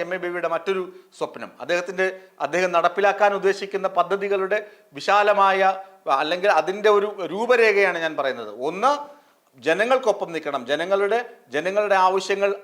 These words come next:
ആത്മാർത്ഥമായി കേട്ട് ക്ഷമാപൂർവ്വം കേട്ട് അവരിൽ, അവരിൽ ഒരാളായി നമ്മൾ പ്രവർത്തിക്കണം. അങ്ങനെ അവരുടെ ശബ്ദമായി മാറി ഇടത് സ്വതന്ത്ര, എന്താണ് സ്വതന്ത്ര ശക്തിയായി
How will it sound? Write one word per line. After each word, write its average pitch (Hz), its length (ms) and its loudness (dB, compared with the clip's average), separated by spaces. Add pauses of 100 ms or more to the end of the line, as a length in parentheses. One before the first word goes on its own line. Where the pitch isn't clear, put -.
(240)
ആത്മാർത്ഥമായി 190 640 0
കേട്ട് 185 220 -4 (100)
ക്ഷമാപൂർവ്വം 196 640 0
കേട്ട് 190 240 -4 (140)
അവരിൽ, 175 280 2 (220)
അവരിൽ 196 320 0
ഒരാളായി 175 400 4
നമ്മൾ 165 220 -8
പ്രവർത്തിക്കണം. 185 560 -2 (440)
അങ്ങനെ 196 320 0 (400)
അവരുടെ 190 380 0
ശബ്ദമായി 180 540 0
മാറി 175 220 2 (200)
ഇടത് 180 260 0 (120)
സ്വതന്ത്ര, 196 380 -2 (600)
എന്താണ് 170 340 2
സ്വതന്ത്ര 190 300 -2 (120)
ശക്തിയായി 180 400 -2